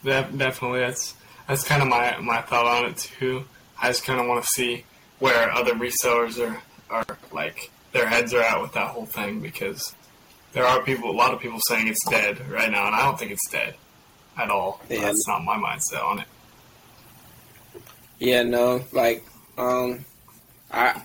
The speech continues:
Speaker 2: I, I kinda got into holds this year. That's, like, the only bad thing. Like, I got into holds and paid kinda high for some stuff, and it's,
Speaker 1: Yeah.
Speaker 2: like, so down right now, I don't even look at it. Like,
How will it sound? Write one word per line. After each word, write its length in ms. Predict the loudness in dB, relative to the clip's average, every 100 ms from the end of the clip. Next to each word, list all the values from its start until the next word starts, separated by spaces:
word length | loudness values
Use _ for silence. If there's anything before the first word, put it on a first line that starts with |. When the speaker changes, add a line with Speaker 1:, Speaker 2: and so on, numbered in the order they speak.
| 0
Speaker 2:
I, 200 | 2 0 -4 -12 -14 -20 -4 0
I 60 |
kinda 400 | 0 2 4 6
got 200 | 6 6
into 280 | 6 2 -2
holds 460 | 4 6 6 4 2
this 260 | 0 2
year. 240 | 4 4 4
That's, 320 | 2 2 2
like, 220 | 2 2
the 140 | -2 0
only 360 | 2 4 4 2
bad 480 | 4 8 8 6 2
thing. 460 | 2 4 4 2
Like, 200 | 2 2
I 100 | 4
got 220 | 6 6
into 160 | 6 2
holds 640 | 4 4 6 4 0 -12 -16 -20 -20 -20 -16 -10
and 160 | -6
paid 320 | 0 2 2 2
kinda 300 | 2 2 -2
high 320 | 0 4 4
for 200 | 4 -4
some 340 | -4 0 2 2
stuff, 580 | 2 4 4 2 -8 -10
and 220 | -4 -2
it's, 140 | 2 4
Speaker 1:
Yeah. 260 | 6 4
Speaker 2:
like, 60 | 0
so 280 | 0 2 2
down 340 | 2 0 0
right 140 | 0 2
now, 240 | 2 4
I 140 | 4
don't 180 | 4 4
even 220 | 4 2
look 180 | 0 2
at 180 | 2 2
it. 200 | 0 -4
Like, 220 | -4 -6